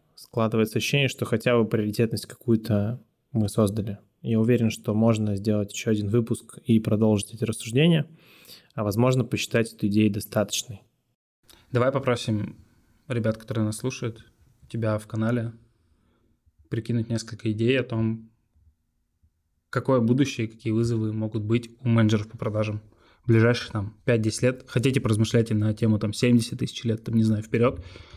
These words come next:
Speaker 2: Если у кого-то наберётся идея, очень интересно будет поразмыслить. Я думаю, что мы чё-то даже почитаем прямо здесь и пообмусоливаем.
Speaker 1: Друзья, любым доступным способом,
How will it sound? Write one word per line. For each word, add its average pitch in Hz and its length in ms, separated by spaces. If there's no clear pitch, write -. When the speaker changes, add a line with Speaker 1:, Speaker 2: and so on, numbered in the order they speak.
Speaker 2:
Если - 160
у 107 40
кого-то 110 280
наберётся 107 460
идея, 107 160
очень 120 360
интересно 110 420
будет 107 280
поразмыслить. 117 680
Я 123 140
думаю, 110 200
что 113 160
мы 104 100
чё-то 120 260
даже 110 220
почитаем 107 500
прямо 107 260
здесь 113 320
и 110 560
пообмусоливаем. 120 720
Speaker 1:
Друзья, 135 440
любым 127 460
доступным 127 440
способом, 113 1500